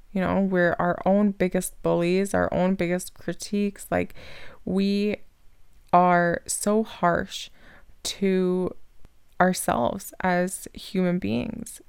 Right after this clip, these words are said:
that we really tend to forget that there's more to life rather than constantly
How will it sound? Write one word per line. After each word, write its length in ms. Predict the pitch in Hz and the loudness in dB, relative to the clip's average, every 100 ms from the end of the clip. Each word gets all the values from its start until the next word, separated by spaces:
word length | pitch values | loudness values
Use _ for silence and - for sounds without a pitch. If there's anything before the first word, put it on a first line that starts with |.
| 202 | -2
that 180 | 190 185 | 2 4
we 140 | 190 | 2
really 340 | 185 208 254 | 2 0 0
tend 380 | 233 - 185 202 | -4 -4 -2 -2
to 140 | - 185 | -2 -4
forget 480 | 170 165 - 190 | -4 -4 -6 -6
that 180 | - - | -6 -2
there's 380 | 175 170 175 - - - - - - | 2 2 2 -4 -14 -20 -20 -20 0
more 320 | 190 196 202 | 4 6 4
to 240 | - - 180 | 2 -4 0
life 560 | 165 175 185 - - - - - - | 2 2 0 -6 -20 -20 -20 -14 -4
rather 440 | 175 175 175 170 | 2 2 4 2
than 500 | - 170 165 175 - - - - | 0 0 0 -2 -4 -8 -14 -14
constantly 1040 | - 180 160 - - 175 - 170 165 160 | -4 0 0 0 0 0 0 0 0 -2